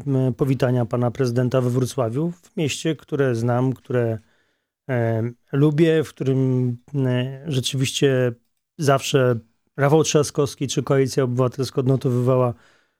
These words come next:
bardzo dobre wyniki, więc cieszę się, że mogłem, e, mogłem, e, powitać pana prezydenta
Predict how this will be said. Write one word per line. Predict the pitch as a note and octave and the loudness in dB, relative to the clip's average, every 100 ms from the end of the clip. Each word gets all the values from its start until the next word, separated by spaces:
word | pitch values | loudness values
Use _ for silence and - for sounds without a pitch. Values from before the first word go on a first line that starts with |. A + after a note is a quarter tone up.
| _ | _
bardzo | C#3+ C3+ | 0 2
dobre | C#3 C3 | 4 4
wyniki, | C3+ C3+ C#3 C3 F3+ F#3+ F3+ _ _ _ _ | 4 2 0 -2 -2 -2 -4 _ _ _ _
więc | D#3+ C#3+ - | -4 -4 -4
cieszę | - D3+ E3 | 0 2 2
się, | E3+ | 2
że | D3 | 2
mogłem, | D3+ D3 D3+ C#3+ C#3 | 2 2 2 2 2
e, | C#3 C3 C3 | 2 0 0
mogłem, | C#3 C#3 C3+ C3+ C3+ | 0 0 0 0 2
e, | C3 B2+ - _ _ _ _ | 0 -2 -6 _ _ _ _
powitać | C#3+ C#3+ D#3 C3+ - | -2 0 0 -2 -2
pana | D#3 C#3+ | 0 0
prezydenta | A#2+ C#3 B2 D#3 D3+ F#3 F3+ | 0 0 2 2 0 0 0